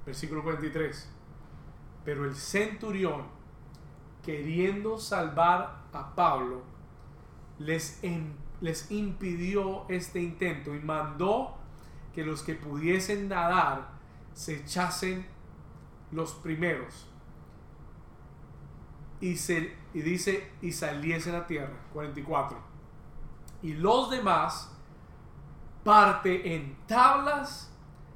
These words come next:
y, y parte en cosas de la nave, y así aconteció", léalo conmigo, "y así aconteció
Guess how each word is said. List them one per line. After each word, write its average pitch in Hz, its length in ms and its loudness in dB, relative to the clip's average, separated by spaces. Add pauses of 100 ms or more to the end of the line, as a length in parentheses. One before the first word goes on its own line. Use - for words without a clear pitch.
(340)
y, 165 200 -2 (280)
y 175 80 -2
parte 208 520 10
en 180 200 2
cosas 208 420 6
de 202 120 4
la 170 180 4
nave, 233 460 8 (1040)
y 165 140 0
así 151 520 2
aconteció", 214 840 2 (460)
léalo 175 220 4
conmigo, 185 400 6
"y 160 100 2
así 170 680 2
aconteció 220 960 4